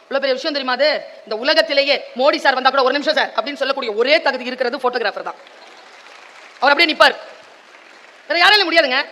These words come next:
யார் நல்ல போட்டோகிராஃபர் தெரியுமா? எல்லாத்தையும் பிடிக்கிறவன் இல்ல போட்டோகிராஃபர். தன்னுடைய ஃப்ரேம்ல இதெல்லாம் வரக்கூடாதுன்னு எவன் விளக்குறானோ அவன் போட்டோகிராஃபர். சேர்க்கிறவன் இல்ல போட்டோகிராஃபர், கழிக்கிறவன் தான் போட்டோகிராஃபர். கழிச்சு போடணும். ஒரு தம்பி இந்த, இந்த இதுல வந்து ரொம்ப நல்லா ஹெல்ப் பண்ணிட்டு இருந்தான் எல்லாருக்கும்.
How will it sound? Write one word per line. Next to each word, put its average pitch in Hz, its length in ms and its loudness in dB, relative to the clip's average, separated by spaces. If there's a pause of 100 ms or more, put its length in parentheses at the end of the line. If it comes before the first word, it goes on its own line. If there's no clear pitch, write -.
(220)
யார் 320 180 6
நல்ல 339 260 2
போட்டோகிராஃபர் 311 320 2
தெரியுமா? 247 260 2 (2000)
எல்லாத்தையும் 349 400 2
பிடிக்கிறவன் 349 280 2
இல்ல 302 120 2
போட்டோகிராஃபர். 269 540 0 (640)
தன்னுடைய 254 300 -2
ஃப்ரேம்ல 320 220 4
இதெல்லாம் 285 260 2
வரக்கூடாதுன்னு 294 400 4
எவன் 269 240 0
விளக்குறானோ 277 320 2
அவன் 262 280 0
போட்டோகிராஃபர். 254 400 -2 (1120)
சேர்க்கிறவன் 359 320 2
இல்ல 302 140 2
போட்டோகிராஃபர், 269 500 2
கழிக்கிறவன் 349 380 6
தான் 330 140 4
போட்டோகிராஃபர். 233 420 -2 (640)
கழிச்சு 381 340 2
போடணும். 311 280 4 (680)
ஒரு 285 140 -2
தம்பி 330 220 2
இந்த, 277 260 2
இந்த 247 200 2
இதுல 302 260 4
வந்து 285 200 2
ரொம்ப 269 200 2
நல்லா 311 200 4
ஹெல்ப் 285 40 2
பண்ணிட்டு 277 280 0
இருந்தான் 233 240 -4
எல்லாருக்கும். 233 380 2